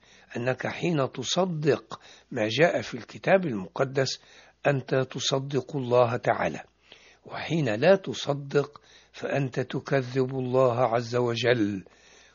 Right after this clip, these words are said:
وهذا طبعًا أمر خطير جدًا.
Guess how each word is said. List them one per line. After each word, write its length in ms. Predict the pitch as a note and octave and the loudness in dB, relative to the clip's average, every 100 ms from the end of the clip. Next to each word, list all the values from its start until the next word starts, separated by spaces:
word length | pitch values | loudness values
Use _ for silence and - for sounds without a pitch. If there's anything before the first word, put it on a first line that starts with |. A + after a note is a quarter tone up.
| - | -8
وهذا 460 | A#2+ G#2 A#2+ A2 | -4 0 2 2
طبعًا 460 | G#2+ A#2 G2 F#2 A2+ - | 0 -2 0 -2 -2 -2
أمر 300 | C3 A#2 A2 | -2 0 -2
خطير 640 | - A#2 - C3+ A#2 A2 G2+ - | -2 -4 -4 -4 -2 -4 -4 -6
جدًا. 380 | - _ - | -8 _ -14